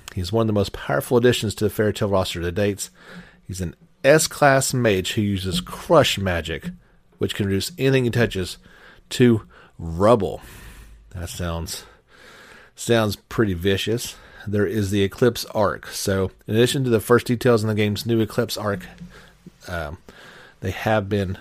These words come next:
revealed. The popular storyline revolves around Project Eclipse,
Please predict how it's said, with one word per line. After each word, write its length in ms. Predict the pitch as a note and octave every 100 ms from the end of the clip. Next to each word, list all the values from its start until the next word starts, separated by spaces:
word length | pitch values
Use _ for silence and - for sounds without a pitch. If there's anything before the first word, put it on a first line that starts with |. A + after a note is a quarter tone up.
| -
revealed. 680 | F#2+ F2 E2 A2 G2+ F2+ - _ - - - -
The 180 | G2+ F#2+
popular 380 | - C#3+ D#3+
storyline 400 | C3+ - C3+ A2+
revolves 340 | G#2+ G2 G2 G#2
around 240 | F#2+ F#2+
Project 420 | - C#3+ E3 D#3+
Eclipse, 640 | - - C#3 D#2+ - -